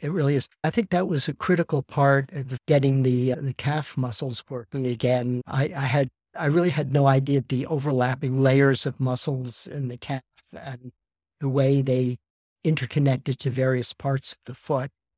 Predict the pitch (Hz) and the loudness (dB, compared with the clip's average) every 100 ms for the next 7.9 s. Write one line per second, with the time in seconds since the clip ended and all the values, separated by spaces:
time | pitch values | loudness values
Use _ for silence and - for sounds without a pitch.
0 | _ _ _ _ _ - 135 - _ _ | _ _ _ _ _ -6 -6 -6 _ _
1 | _ _ 151 139 143 - 147 - - 139 | _ _ 2 2 2 -4 -12 -12 -2 2
2 | 143 139 117 110 120 - _ _ 143 135 | 4 2 0 -2 -8 -10 _ _ -6 0
3 | 147 135 135 147 131 - 143 143 - 143 | 2 4 0 -2 -8 -8 -10 -8 -4 -2
4 | 135 - 135 120 _ _ _ _ _ - | 0 -2 -4 -6 _ _ _ _ _ 0
5 | 143 135 - - 135 127 127 - 143 139 | 2 2 0 0 2 0 -2 -4 -2 0
6 | 131 135 135 127 123 127 - 131 135 127 | 0 0 -2 -2 -4 -6 -10 -8 -6 -6
7 | - 123 - 139 127 135 120 120 | -8 -12 -8 -6 -6 -8 -12 -12